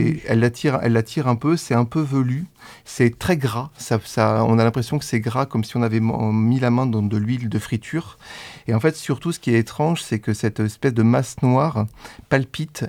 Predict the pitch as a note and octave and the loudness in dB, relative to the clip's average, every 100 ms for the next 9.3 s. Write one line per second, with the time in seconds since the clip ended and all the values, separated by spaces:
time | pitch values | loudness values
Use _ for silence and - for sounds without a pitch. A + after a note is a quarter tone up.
0 | - A2 C3+ C#3 B2 B2 A#2 D3+ A#2 A2+ | -2 0 2 4 6 4 2 -2 -2 -4
1 | - D#3 - C3+ - - C#3+ C3 G#2+ A#2 | -4 -6 -6 -6 -6 -4 -2 0 0 0
2 | A#2 - A#2 - C3+ A2+ A2 G#2 A2 A2 | -2 -4 -6 -6 -6 -2 0 2 0 2
3 | G#2+ A2 D3+ - A#2+ A2+ A2 - D3 - | 4 4 2 -2 -2 0 0 0 -6 -6
4 | - - - - - A#2 A2 - A#2 A#2+ | -20 -20 -20 -18 -6 -6 -6 -2 2 4
5 | C3+ A#2+ B2+ C3+ B2+ A#2 A2 G#2+ - - | 2 2 0 0 -2 -2 -2 -4 -12 -20
6 | - - - - - B2+ A#2 A2+ D3+ D3+ | -20 -20 -20 -20 -2 4 6 6 2 0
7 | B2 - D3+ D#3 A#2+ A2 G#2+ A2+ A#2 A2 | -6 -4 -4 0 2 2 2 0 0 -2
8 | - D3+ C#3 G#2+ A#2+ B2 A#2+ A#2 A2+ C3+ | -2 -4 -4 -6 -2 0 0 -2 0 -2
9 | B2+ A2 | 0 0